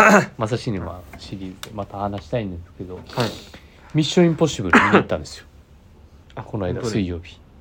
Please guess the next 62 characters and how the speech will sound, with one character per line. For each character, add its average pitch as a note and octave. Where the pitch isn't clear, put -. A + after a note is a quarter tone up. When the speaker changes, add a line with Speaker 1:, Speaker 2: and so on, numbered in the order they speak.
Speaker 1:
そ F#3+
れ G3
を F#3+
ま F#3+
た、 -
Speaker 2:
映 G#2+
画 G2+
館。 -
Speaker 1:
じ -
ゃ -
あ、 B2+
来 C3
週 C3
に B2+
し -
た A2
方 F#2
が F2
い F2
い -
ん -
じ -
ゃ -
な F3+
い？ -
Speaker 2:
<laughs> -
そ -
う E3
や G#2+
ろ。 F3
Speaker 1:
<coughs> -
長 A#2+
く A#2
な G2
り F#2+
そ -
う -
で -
す。 -
Speaker 2:
長 F#3+
く -
は G#2
な F#2
ら A2
へ G#2
ん F2+
ね E2+
ん E2
け F#2
ど F2+
な。 -
Speaker 1:
い -
や、 B2
ま C3+
あ A2
い A2
い -
ん A#2+
じ A2+
ゃ -
な -
い？ -